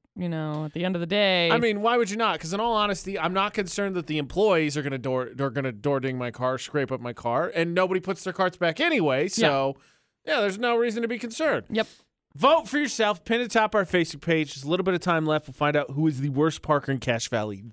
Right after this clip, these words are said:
Speaker 2: this week. Of course, you see terrible parking, take a picture, send it to our social media, Utah's V F X. Now, if I say out loud, "You can't believe everything you see on the internet,"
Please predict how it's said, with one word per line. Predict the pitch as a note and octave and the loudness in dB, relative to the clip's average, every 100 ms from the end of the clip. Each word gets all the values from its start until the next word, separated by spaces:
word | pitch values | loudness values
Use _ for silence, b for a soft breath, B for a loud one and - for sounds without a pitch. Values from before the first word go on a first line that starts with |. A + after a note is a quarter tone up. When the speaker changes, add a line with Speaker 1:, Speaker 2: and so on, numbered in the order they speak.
| - | 2
Speaker 2:
this | E3+ D#3 E3+ | 2 2 -6
week. | F#3 F#3+ - b b b b | -4 -6 -12 b b b b
Of | A#2 | -6
course, | C3+ A#2 | -6 -6
you | B2 | -8
see | - | -8
terrible | A2+ C3 A2+ | -2 -2 -2
parking, | - B2+ A#2+ B2 A2 | -2 -2 -2 -10 -10
take | C#3+ B2 | -8 -8
a | |
picture, | - A#2+ - | -8 -10 -10
send | A2+ - B2 | -10 -8 -8
it | - | -6
to | G#2 | -8
our | |
social | G2 A2 G2 A2 | -6 -6 -6 -6
media, | B2+ B2+ A2 | -6 -6 -6
Utah's | A#2 A2 A#2 A2 G#2 _ | -10 -6 -4 -4 -4 _
V | G#2+ F#2 - | -14 -14 -10
F | F#2 F#2+ - | -10 -6 -4
X. | A2+ - - - _ _ _ _ | -4 -4 -16 -18 _ _ _ _
Now, | D3+ D#3+ | 2 2
if | F3 | 4
I | |
say | A3 - D4 | 2 4 4
out | C#4+ | 2
loud, | A#3+ A3+ F#3 F3 E3+ D#3 _ _ | 2 2 4 2 -2 -8 _ _
"You | B2+ | -12
can't | - G3 F#3 | -2 -2 0
believe | F#3+ F3+ | 0 2
everything | E3 D#3+ D#3+ C#3+ D3+ D3 C3+ B2 | 2 0 -4 -2 0 0 -6 -12
you | B2+ | -8
see | - D3+ | -2 0
on | C#3 | 2
the | C3+ | 0
internet," | C3 A#2 G#2+ G#2+ | 0 -2 -2 -4